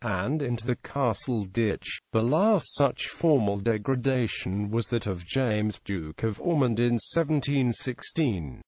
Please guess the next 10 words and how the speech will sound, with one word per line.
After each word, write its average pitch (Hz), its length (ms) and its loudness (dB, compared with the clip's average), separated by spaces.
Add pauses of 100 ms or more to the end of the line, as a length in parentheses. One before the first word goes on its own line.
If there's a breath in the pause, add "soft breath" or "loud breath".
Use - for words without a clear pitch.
(100)
During 196 460 2
the 147 100 2
First - 460 2
World 123 320 2
War, 107 320 6
two 190 340 4
royal 135 480 4
knights 117 460 0
and 98 120 -2
six - 400 -2